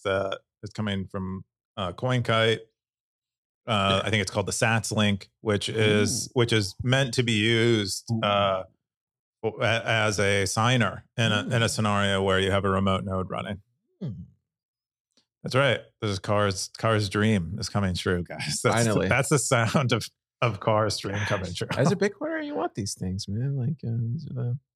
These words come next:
Speaker 2: moments you, you know? Like, you remember the first iPod? Wow. That,
Speaker 1: Uh.
Speaker 2: this is what we're getting at. We're getting close to something like that soon, I imagine. Let me
Speaker 1: That'd be
Speaker 2: dream,
Speaker 1: cool.
Speaker 2: Keon. Let me dream.
Speaker 1: You get to have your dream. I'm not,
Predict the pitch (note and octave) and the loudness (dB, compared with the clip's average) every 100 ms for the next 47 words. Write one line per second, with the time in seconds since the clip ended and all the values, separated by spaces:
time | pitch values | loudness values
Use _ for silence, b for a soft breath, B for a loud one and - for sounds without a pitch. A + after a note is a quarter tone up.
0 | _ _ _ _ B2 B2+ A#2 C3 A2 A2 | _ _ _ _ -6 -4 -4 -4 -2 -2
1 | - _ _ _ G#2 A2+ D#3+ E3 A#2 D3 | -6 _ _ _ -4 -4 -4 -6 -10 -8
2 | F3 D#3+ D3+ C#3 - D3 A#2+ B2+ C#3 D3+ | -4 -4 -4 -8 -4 -2 0 0 0 -2
3 | D3+ D#3 _ _ _ _ _ _ _ _ | -2 -4 _ _ _ _ _ _ _ _
4 | - - - - - - _ _ _ _ | -16 -14 -14 -16 -18 -20 _ _ _ _
5 | _ _ _ _ A2+ A2 - - - - | _ _ _ _ -20 -14 -14 -14 -18 -20
6 | - C#3 C#3+ D3+ - C3 C#3 A#2+ - B2 | -14 -10 -6 -6 -4 -4 -6 -6 -8 -6
7 | C#3+ C#3+ C#3+ C3 - - B2 - - - | -4 -4 -2 -4 -4 -6 -6 -6 -12 -14
8 | - - - - B2 _ _ _ _ _ | -16 -18 -18 -18 -20 _ _ _ _ _
9 | - B1+ F#2 - A#2 A#2+ _ _ _ _ | -16 -12 -12 -10 -10 -12 _ _ _ _
10 | _ _ _ _ D3 D#3+ C#3 A#2 F#2+ - | _ _ _ _ -6 -4 -2 -2 -4 -6
11 | - - A2 - C3 - A#2 - _ - | -8 -6 -6 -6 -8 -8 -12 -14 _ -4
12 | C#3+ C4 - D3+ B2 G#2+ F#2+ F#2+ A2 C3+ | -2 -2 -2 0 2 0 -2 -4 -2 0
13 | C#3 A#2+ | 0 -2